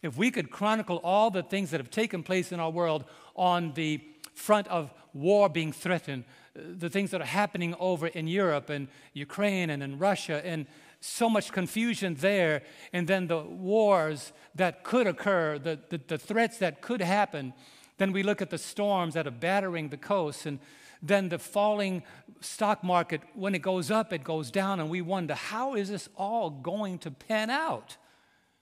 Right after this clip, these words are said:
And the Bible says, "But he who endures to the end shall be saved."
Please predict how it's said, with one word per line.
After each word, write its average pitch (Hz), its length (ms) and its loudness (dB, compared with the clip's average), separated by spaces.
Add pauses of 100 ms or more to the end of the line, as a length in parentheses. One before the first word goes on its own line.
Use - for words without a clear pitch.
(300)
And 127 80 -12
the 113 60 -14
Bible 165 320 2
says, 160 380 -2 (500)
"But 110 160 -14
he 202 580 0 (200)
who 196 140 -2
endures 151 760 -2 (260)
to 151 100 -10
the 143 220 0
end 117 480 -2 (640)
shall 156 580 0
be 143 380 -4
saved." 127 500 -4